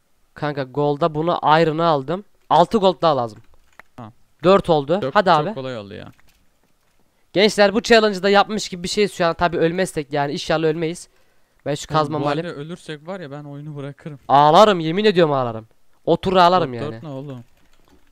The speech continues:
Speaker 1: Abi
Speaker 2: Adam
Speaker 1: Pro
Speaker 2: bir
Speaker 1: dört
Speaker 2: Diamond
Speaker 1: olduk
Speaker 2: Sword'la beş
Speaker 1: hayvan
Speaker 2: tane
Speaker 1: gibi ya.
Speaker 2: vuracak ki. Sharp beş olacak bir de.
Speaker 1: Kanka sarıya direkt gidiyorum ben, haberin olsun.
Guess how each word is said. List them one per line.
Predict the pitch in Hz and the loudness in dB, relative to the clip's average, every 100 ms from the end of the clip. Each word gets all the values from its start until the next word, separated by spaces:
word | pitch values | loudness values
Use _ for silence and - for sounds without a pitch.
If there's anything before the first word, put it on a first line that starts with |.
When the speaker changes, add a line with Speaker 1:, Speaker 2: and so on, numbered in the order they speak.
| _ | _
Speaker 1:
Abi | 127 160 | -4 -2
Speaker 2:
Adam | 160 147 | -2 -2
Speaker 1:
Pro | 175 202 | -2 -2
Speaker 2:
bir | |
Speaker 1:
dört | 156 | 2
Speaker 2:
Diamond | 196 208 190 | 2 2 0
Speaker 1:
olduk | 175 185 | -2 -4
Speaker 2:
Sword'la | |
beş | 156 | -4
Speaker 1:
hayvan | 156 151 190 | -4 -2 -4
Speaker 2:
tane | 180 | -4
Speaker 1:
gibi | 170 143 | -8 -6
ya. | 135 | -6
Speaker 2:
vuracak | 127 131 | -8 -10
ki. | 143 123 120 _ _ _ | -16 -20 _ _ _ _
Sharp | - 131 131 - | -16 -16 -14 -16
beş | 156 | -16
olacak | 147 127 127 _ | -16 -16 -18 _
bir | 135 | -20
de. | 180 _ _ _ _ | -20 _ _ _ _
Speaker 1:
Kanka | 185 196 220 | 0 2 0
sarıya | - 185 196 202 | 2 2 2 2
direkt | 214 208 | 0 -2
gidiyorum | 175 202 170 | -2 -2 0
ben, | 160 | -2
haberin | 160 165 | -2 -2
olsun. | 165 143 170 | -4 -8 -14